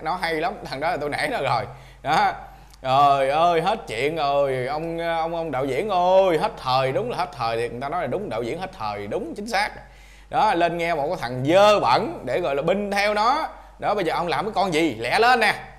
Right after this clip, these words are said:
Không làm con người, làm con gì? Cái, cái cuộc đời ông, ông làm con người, ông làm gì?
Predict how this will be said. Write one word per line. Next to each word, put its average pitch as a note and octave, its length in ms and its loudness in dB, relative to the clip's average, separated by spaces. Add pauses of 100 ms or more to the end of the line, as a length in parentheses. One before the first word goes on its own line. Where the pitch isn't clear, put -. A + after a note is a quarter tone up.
(160)
Không A3 120 -4
làm F#3 140 -2
con G#3+ 140 -4
người, F#3 160 2
làm F3+ 120 0
con A3 160 -2
gì? E3+ 300 0 (100)
Cái, G3 300 0 (560)
cái G#3 100 -4
cuộc E3+ 140 0
đời D#3+ 200 4
ông, F#3+ 160 2
ông F#3 200 -4
làm D3+ 160 -2
con E3+ 80 -4
người, D3 180 2
ông D3+ 140 -4
làm D#3 200 -2
gì? D3+ 260 2